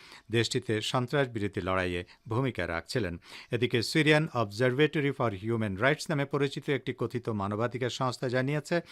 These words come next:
দায়েশ সন্ত্রাসীদের হামলায় পনেরো জন মিত্র সেনা নিহত হয়েছে। দুহাজার চোদ্দ সালে পশ্চিমা ও ইহুদিবাদী ইসরায়েল সমর্থিত দায়েশ সন্ত্রাসী গোষ্ঠী সিরিয়ায় ব্যাপকভাবে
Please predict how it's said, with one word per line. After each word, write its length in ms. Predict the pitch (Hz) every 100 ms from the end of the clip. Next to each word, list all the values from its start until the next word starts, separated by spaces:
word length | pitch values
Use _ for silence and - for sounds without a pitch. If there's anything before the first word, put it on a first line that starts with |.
| - - -
দায়েশ 320 | 123 131 190 196
সন্ত্রাসীদের 600 | 170 151 160 147 127 117
হামলায় 420 | 98 123 127 143 143 - - -
পনেরো 340 | 147 156 175
জন 180 | 165 160 135
মিত্র 340 | 123 127 - 151
সেনা 260 | - 113 101
নিহত 320 | 95 120 123
হয়েছে। 440 | 95 82 76 - 87 - - - -
দুহাজার 340 | 120 110 110 -
চোদ্দ 260 | 156 151 175
সালে 280 | - 175 185
পশ্চিমা 500 | 151 127 - 143 147 156
ও 80 | 117 123
ইহুদিবাদী 520 | 131 147 143 131 120 113
ইসরায়েল 380 | 110 - 139 131
সমর্থিত 520 | - 107 101 123 - 110 - - -
দায়েশ 340 | 113 117 156 151
সন্ত্রাসী 440 | 117 104 127 - 120
গোষ্ঠী 360 | 156 - 165 165 - -
সিরিয়ায় 440 | - 135 127 120 110
ব্যাপকভাবে 600 | 135 139 175 139 120